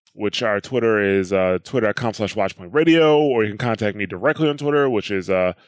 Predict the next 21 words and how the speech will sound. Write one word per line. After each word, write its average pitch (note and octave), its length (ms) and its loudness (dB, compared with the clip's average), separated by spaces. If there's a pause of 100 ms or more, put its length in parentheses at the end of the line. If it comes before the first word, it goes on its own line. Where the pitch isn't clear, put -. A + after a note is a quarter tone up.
(200)
twitter A#2+ 200 0
dot A2 80 -8
com G#2+ 140 -4
slash G2 460 -2
church - 260 -8
of E2 140 -20
jah. D#3+ 420 0 (640)
Uh, G2 160 -2
you G2+ 200 -6
can A2+ 200 -4 (100)
also B2+ 360 -2
reach A#2 260 -2
out A2+ 140 -2
to A#2+ 100 -8
us A2 140 -4
on F#2 200 -14
Discord, D#3+ 800 0
you B2 120 -12
know, G2 240 -4
come A#2+ 220 -8
to, A#2+ 160 -6